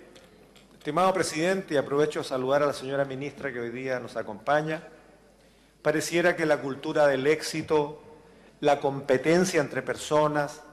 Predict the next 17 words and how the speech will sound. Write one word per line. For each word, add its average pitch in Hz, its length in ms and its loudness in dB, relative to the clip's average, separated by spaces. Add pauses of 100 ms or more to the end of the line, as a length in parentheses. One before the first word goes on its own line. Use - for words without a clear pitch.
(480)
los 160 220 2
logros 170 440 2
materiales, 147 960 0 (540)
los 156 280 4
bienes 220 680 2 (440)
que 170 120 4
nos 170 500 2 (1040)
venden 190 800 2 (380)
o 151 100 6
nos 147 180 2
bombardean 147 960 2 (520)
los 135 260 -2
medios 160 300 4
de 147 120 2
comunicación, 135 920 0 (560)
arrinconan 156 960 0 (1700)
al 151 680 2